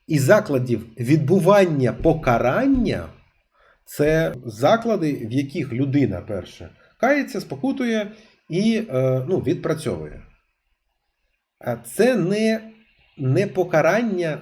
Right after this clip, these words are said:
саме, знаєте, «ми тебе, сука, караєм, ти страждав, от ти пройшов страждання». Саме, саме ціль не в тому, щоб людині було боляче і щоб людина там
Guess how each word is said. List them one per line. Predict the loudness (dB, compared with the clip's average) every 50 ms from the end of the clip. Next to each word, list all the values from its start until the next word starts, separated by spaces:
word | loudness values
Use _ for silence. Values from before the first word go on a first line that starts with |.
| -12
саме, | -18 -16 -4 -2 0 0 0 0 0 0 2 2 0 0 -2 -8 -16 _ _ _ -4
знаєте, | -2 -2 -2 -2 0
«ми | 2 2 2
тебе, | 4 2 2 4 2 2 2
сука, | -2 -6 -2 -2 -2 0 0 -4 -2
караєм, | 0 0 2 4 4 4 4 4 2 2 0 -2 -6 -8 -12 -16 _
ти | 0 0 0
страждав, | 0 -2 -4 0 2 2 2 2 -2 0 2 4 4 4 2 -2 -6 -8 -10
от | -10 -10 -8 -6
ти | -6 -4
пройшов | -4 -4 -4 -4 -4 -6 -8
страждання». | -8 -8 -10 -6 -6 -6 -8 -8 -12 -18 -20 -20 _ _
Саме, | 0 0 2 2 2 0 0 -4 -8
саме | -6 -4 -2 -2 -2 -4
ціль | -6 -8 -4 0 2 2 2 0 -4 -8 -8 -4
не | -2 -2 -2
в | 0
тому, | 0 0 0 0 0
щоб | 0 -2 -4 -2
людині | -2 -2 -2 0 -2 -2 -2
було | -2 -2 -2 -2 -2 -4
боляче | -2 0 4 8 10 10 10 8 6 0 -2 -4 -10 -10 -12 -12 -12 -16 -20 _ _ _ _ _
і | -8 -4
щоб | -2 -2 -2 0
людина | -2 -2 0 2 2 2 2 2 0
там | 0 -2 -2 -2 -6 -10